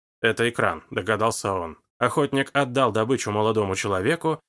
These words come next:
и тот почти бегом понёс её в хижину духа Котти.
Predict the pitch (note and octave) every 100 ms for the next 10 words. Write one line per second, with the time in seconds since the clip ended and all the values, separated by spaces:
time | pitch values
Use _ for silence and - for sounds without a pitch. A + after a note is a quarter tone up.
0 | _ B2+ A#2+ E3 F#3 - E3+ - E3 C3
1 | E3+ A#2 G2+ B2 C3+ G3 - D#3+ D#3 -
2 | F#3 F3+ F3+ E3+ G#2+ A2 G#2+ - G2 E2
3 | - F#2